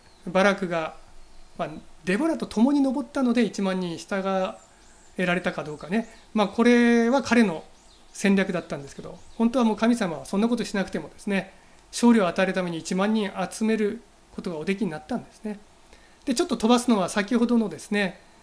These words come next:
あの、えー、ヤエルの出所についてさっきちょっと触れたところがありましたけど、あの部分をちょっと飛ばして、そして次のところですね。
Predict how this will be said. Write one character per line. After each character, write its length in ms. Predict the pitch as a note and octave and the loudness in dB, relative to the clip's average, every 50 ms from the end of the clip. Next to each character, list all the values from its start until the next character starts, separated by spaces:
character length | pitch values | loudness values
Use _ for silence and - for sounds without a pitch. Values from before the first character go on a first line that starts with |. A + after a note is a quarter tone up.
| - - - - | -20 -18 -10 -6
あ 80 | G3 F3 | -4 -2
の、 460 | E3+ E3 D#3+ D#3 D3+ D3+ D3+ E3 F#3 - - _ _ _ _ _ - - _ _ _ _ - | -2 -2 -4 -4 -6 -8 -8 -10 -12 -16 -20 _ _ _ _ _ -20 -20 _ _ _ _ -10
え 360 | F3+ E3 D#3+ D#3+ D#3+ F#3 G#3+ A3+ - - _ - | -8 -8 -8 -8 -10 -12 -14 -16 -20 -16 _ 0
ー、 40 | G3 | 4
ヤ 120 | G#3 A#3 | 4 4
エ 80 | B3+ A#3+ | 4 4
ル 80 | A#3 | 4
の 260 | A3 A3+ A#3 G3+ E3+ F3+ | 4 4 4 2 0 -2
出 100 | F3 F3+ | -4 -2
所 260 | F#3 G3+ G3+ A3+ G#3+ | -2 0 0 0 0
に 120 | G#3+ G#3 G3 | 0 0 0
つ 100 | - G#3+ | -2 -4
い 40 | G3 | -4
て 80 | E3+ | -4
さ 120 | - - F3 | -6 -6 -8
っ 40 | |
き 40 | - | -8
ち 80 | - - | -8 -10
ょ 20 | |
っ 20 | - | -12
と 60 | D#3+ | -10
触 140 | - - F#3+ | -4 -2 -2
れ 80 | F#3+ | -2
た 140 | F#3 F#3+ F3+ | -2 -2 -4
と 100 | - F3+ | -4 -6
こ 100 | E3+ F3+ | -6 -6
ろ 80 | E3+ E3 | -6 -6
が 80 | D#3 | -8
あ 40 | D3 | -8
り 60 | D#3+ | -8
ま 120 | D#3+ D#3 C#3 | -10 -10 -12
し 40 | |
た 100 | - E3+ | -12 -14
け 60 | D3+ D3 | -14 -14
ど、 80 | - - | -8 -2
あ 80 | F#3+ G#3+ | 2 4
の 100 | B3 B3 | 4 4
部 100 | A#3+ A#3+ | 4 2
分 120 | A#3+ A#3 | 2 2
を 40 | F#3+ | 0
ち 60 | - | -2
ょ 20 | - | -6
っ 20 | |
と 80 | - C3 | -10 -10
飛 160 | - - D#3+ | -12 -10 -10
ば 100 | F3 E3 | -8 -8
し 80 | - - | -10 -8
て、 340 | - - G3+ F3 D#3 - - - - - - - - - - | -6 -4 -4 -4 -4 -8 -14 -20 -20 -20 -20 -20 -20 -20 -18
そ 80 | - A3 | -8 -4
し 20 | |
て 100 | - B3 | -4 -2
次 180 | A#3+ - A#3+ A3+ | 0 2 4 4
の 100 | A3 G3 | 2 2
と 80 | F#3 | -4
こ 80 | - - | -8 -14
ろ 40 | - | -16
で 60 | - | -12
す 80 | - - | -8 -6
ね。 220 | G#3 G3+ G3 - | -6 -6 -6 -10